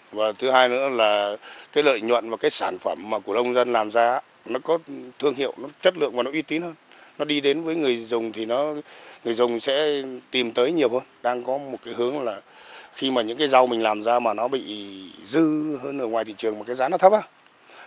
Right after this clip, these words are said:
thì muốn là mình muốn làm một cái lò sấy. Ví dụ như là một cái kho để mình sấy những cái sản phẩm mà mình về mà nó ra thị trường nó thấp quá, mình sấy lại, xong mình bán lại. Nhưng mà đầu tư cái lò sấy thì nó cao quá.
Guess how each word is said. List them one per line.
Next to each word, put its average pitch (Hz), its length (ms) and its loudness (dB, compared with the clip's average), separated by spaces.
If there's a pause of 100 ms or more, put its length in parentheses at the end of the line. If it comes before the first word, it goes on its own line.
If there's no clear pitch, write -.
(140)
thì 95 120 -8
muốn 113 440 -4
là 156 100 -4
mình 104 300 -8
muốn 123 400 -4
làm 104 180 0
một 104 140 -8
cái 135 500 -6 (1120)
lò 113 120 2
sấy. 113 200 2 (540)
Ví 120 80 -4
dụ 127 120 -2
như 117 160 0
là 113 120 2
một 104 180 -8
cái 135 420 -8
kho 127 300 2
để 98 120 -10
mình 95 200 -12
sấy 151 440 -2
những 131 160 -10
cái 147 220 -6
sản 90 220 -8
phẩm 87 200 -14
mà 98 60 -16
mình 104 180 -16
về 104 220 -4
mà 101 120 -14 (560)
nó 135 120 0 (440)
ra 135 120 6
thị 123 140 -2
trường 104 180 0
nó 123 60 0
thấp - 200 10
quá, 165 160 4 (340)
mình 104 160 -8
sấy 127 200 2
lại, 135 180 0 (680)
xong - 180 -10
mình 107 160 -4
bán 107 200 0
lại. 143 160 0 (960)
Nhưng 113 100 -6
mà 117 80 0
đầu 110 160 2
tư 117 160 -2
cái 120 100 -6
lò 113 100 2
sấy 95 260 -6
thì 101 80 -12
nó 95 140 -14
cao - 220 -6
quá. 107 140 -6